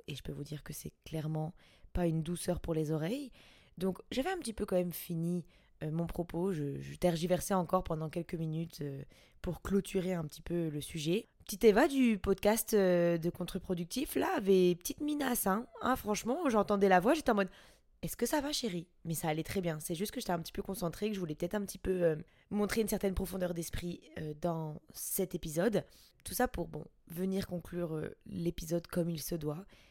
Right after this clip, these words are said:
Là où je voulais en venir pour justement terminer l'épisode, pour, euh, en terminer avec mon propos, c'était que on se concentre beaucoup plus parfois sur l'objet de nos peurs que réellement ce qui nous fait peur et le processus de peur qu'on a. Parce que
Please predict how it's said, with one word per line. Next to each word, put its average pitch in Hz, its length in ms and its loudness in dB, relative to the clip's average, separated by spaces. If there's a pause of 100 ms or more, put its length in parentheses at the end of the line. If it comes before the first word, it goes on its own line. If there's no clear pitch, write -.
(500)
Là 202 100 0
où 202 80 0
je 180 40 -2
voulais 175 160 0
en 170 80 2
venir 175 240 0
pour 160 180 -8
justement 170 400 -4 (100)
terminer 170 320 0
l'épisode, 156 440 -6 (400)
pour, 160 220 -6
euh, 151 80 -6 (120)
en 185 140 -2
terminer 175 260 0
avec 170 160 -2
mon 170 100 -4
propos, 180 420 -4 (460)
c'était 170 600 -2 (220)
que 156 320 -4 (280)
on 180 80 -4
se - 80 -6
concentre 175 300 -4
beaucoup 226 300 -4
plus 233 200 -6
parfois 190 300 -2
sur 165 200 0
l'objet 180 540 2
de 170 120 -2
nos 165 120 -2
peurs 170 340 -4
que 170 100 -4
réellement 170 680 0 (460)
ce - 80 -16
qui - 140 -2
nous 233 100 2
fait 180 160 4
peur 208 240 0
et 190 40 0
le 165 60 0
processus 190 440 -6
de 170 120 2
peur 180 360 -2
qu'on 160 200 -8
a. 160 140 -6
Parce 160 260 -6
que 170 180 -2